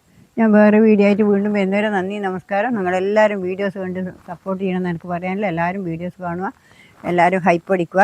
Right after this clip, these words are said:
ലൈക്ക് അടിക്കുക, ഹൈപ്പ് അടിക്കുക. പിന്നെ നിങ്ങളെ കമൻറ്റും, ഇത് വലിയ വലിയ കമൻറ്റും ലൈക്കും പിന്നെ വ്യൂസും ആണ് എനിക്ക് കിട്ടേണ്ടത്. അത് കിട്ടിയാൽ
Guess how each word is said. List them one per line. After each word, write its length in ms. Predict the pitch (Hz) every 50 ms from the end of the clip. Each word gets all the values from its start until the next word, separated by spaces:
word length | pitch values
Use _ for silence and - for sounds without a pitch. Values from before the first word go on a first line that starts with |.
| 240 226
ലൈക്ക് 260 | 175 170 175 - - 196
അടിക്കുക, 280 | 185 175 - - 202 196 196
ഹൈപ്പ് 220 | 170 170 160 - 185
അടിക്കുക. 280 | 180 170 - - 196 214 269 - _ _ _ _ _ _ _ _ _ _ _ -
പിന്നെ 260 | 190 185 185 180 170 165 151 139 - -
നിങ്ങളെ 220 | 190 190 190 196 180 -
കമൻറ്റും, 460 | 180 180 180 185 190 185 208 196 165 - - _ - 175 190 190
ഇത് 120 | 180 196 190 196
വലിയ 220 | 190 185 185 190 202 208
വലിയ 120 | 208 220 196 -
കമൻറ്റും 400 | 175 175 180 185 180 175 208 226 220 190
ലൈക്കും 360 | 170 175 160 - - 202 220 240 226 _ _ _ _ _ _ _ _ _
പിന്നെ 260 | - 220 196 185 180 170 156 143 131 - - - - 196 190
വ്യൂസും 280 | 190 196 196 - 220 202 185
ആണ് 100 | 190 190 185
എനിക്ക് 160 | 175 - 190 185
കിട്ടേണ്ടത്. 280 | 170 170 180 180 190 190 185
അത് 60 | 180 175
കിട്ടിയാൽ 240 | 180 165 185 190